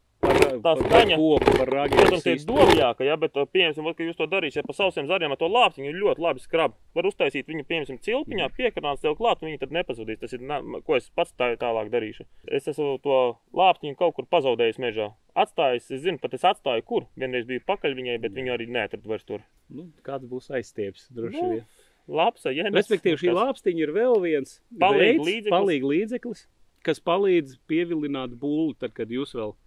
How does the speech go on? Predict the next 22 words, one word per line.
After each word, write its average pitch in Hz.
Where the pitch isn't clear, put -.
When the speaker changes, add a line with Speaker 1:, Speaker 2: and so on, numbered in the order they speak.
Speaker 1:
ar 113
skaņu 190
mānat, 220
vēl 139
var 156
padauzīt 127
gar 120
kokiem, 180
gar 120
zariem. 151
Speaker 2:
Abus 127
buļļus 123
no 110
lielajiem 117
pārnaģiem. 113
Speaker 1:
Abus 117
buļļus 147
no 120
lielajiem -
pārnaģiem, -
tieši 120
tā. 104